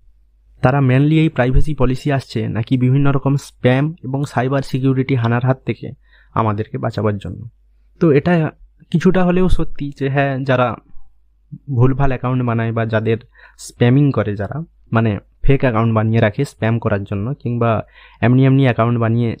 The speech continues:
ছেড়ে দেয়, তাদেরকে এর দ্বারা কিছুটা হলেও প্রতিরোধ করা সম্ভব হবে। এর সঙ্গে আমি কিছুটা হলেও সহমত। তো এটা তো গেল WhatsApp-এর সাফাই, যখন তাদেরকে ক্রিটিসাইজ করা হয়।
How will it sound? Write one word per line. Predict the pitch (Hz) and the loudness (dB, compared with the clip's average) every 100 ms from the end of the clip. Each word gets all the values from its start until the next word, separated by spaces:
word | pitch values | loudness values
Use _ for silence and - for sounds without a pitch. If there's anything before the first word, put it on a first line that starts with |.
| 101 | -4
ছেড়ে | 135 135 | 0 2
দেয়, | 113 131 185 _ - _ _ - _ - | 2 -2 -6 _ -20 _ _ -20 _ -2
তাদেরকে | 127 156 156 | -2 -2 -6
এর | 156 135 | -8 -6
দ্বারা | 139 160 | -6 -6
কিছুটা | 170 127 - 120 | -6 -4 2 2
হলেও | 110 110 156 | 2 -2 -2
প্রতিরোধ | - 117 131 143 | -4 -4 -2 -4
করা | - 147 | -2 -2
সম্ভব | 143 131 110 | 2 2 0
হবে। | 95 - - 127 | -2 -6 -4 -4
এর | |
সঙ্গে | - 143 143 | 0 0 0
আমি | 143 | 0
কিছুটা | 156 123 120 120 | -2 -2 0 0
হলেও | 117 151 | 2 2
সহমত। | - 113 104 - - - - - - | 2 0 -10 -12 -16 -8 -6 -6 -2
তো | 120 113 | 2 2
এটা | - 117 151 | 2 0 0
তো | 151 | 0
গেল | 165 165 | 2 2
WhatsApp-এর | 165 151 123 - 147 151 - | 4 2 2 -4 0 0 0
সাফাই, | 123 - 127 156 | 0 0 0 -6
যখন | 123 113 120 | -4 0 2
তাদেরকে | 117 113 113 123 | 0 -4 -4 -6
ক্রিটিসাইজ | - 139 135 151 139 135 | -6 -4 -2 -2 0 -2
করা | - 113 113 | 0 0 2
হয়। | 123 | 0